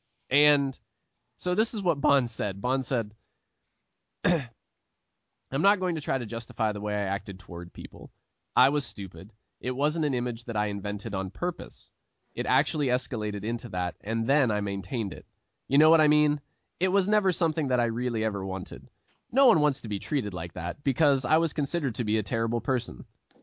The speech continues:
You'd have to be insane to want to be treated like that. That makes no sense."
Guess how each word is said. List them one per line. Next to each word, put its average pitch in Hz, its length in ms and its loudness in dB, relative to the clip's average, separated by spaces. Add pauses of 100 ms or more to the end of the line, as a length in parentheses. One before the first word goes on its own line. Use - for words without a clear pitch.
(200)
You'd 180 180 2
have 147 180 4
to 131 60 -4
be 107 140 -4
insane 117 480 -2
to 104 100 -14
want 92 180 -8
to - 60 -16
be 82 100 -10
treated 87 300 -12
like 78 200 -10
that. 76 220 -10 (360)
That 139 220 4
makes 117 300 -2
no 95 280 0
sense." - 500 -12